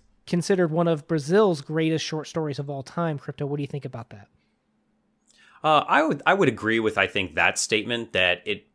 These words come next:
Speaker 2: probably could be top three greatest, uh, Latin American, Brazilian stories of all time, just because of its message. And it, it s-,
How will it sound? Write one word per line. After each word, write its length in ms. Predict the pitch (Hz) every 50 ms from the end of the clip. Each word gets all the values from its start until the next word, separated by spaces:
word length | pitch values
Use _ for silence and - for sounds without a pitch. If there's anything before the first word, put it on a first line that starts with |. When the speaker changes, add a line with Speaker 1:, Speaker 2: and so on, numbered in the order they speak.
| _ -
Speaker 2:
probably 480 | - - - 101 101 104 104 104 98
could 100 | - 98
be 100 | 92 90
top 320 | 85 - - - 92 - -
three 320 | - - 95 98 95 98
greatest, 560 | 92 87 90 90 90 90 90 90 87 - - - - - - _
uh, 160 | 85 87 87
Latin 380 | 87 85 92 95 95 95 92 95
American, 800 | 90 90 90 90 90 92 87 - 98 90 90 90 90 92 90
Brazilian 560 | 85 92 87 82 87 90 90 90 90 87 87 85
stories 360 | - - 90 90 87 85 82
of 80 | 87
all 160 | 85 87 80 82
time, 440 | - - - 90 90 90 90 90 - - - -
just 160 | - - -
because 220 | 247 226 - 131 123
of 40 |
its 140 | 101 - -
message. 640 | 98 92 92 92 92 92 - - 98 90 85 - -
And 120 | - 98
it, 160 | 95 92 87 _
it 240 | - 117 95 - -
s-, 300 | - - - - - -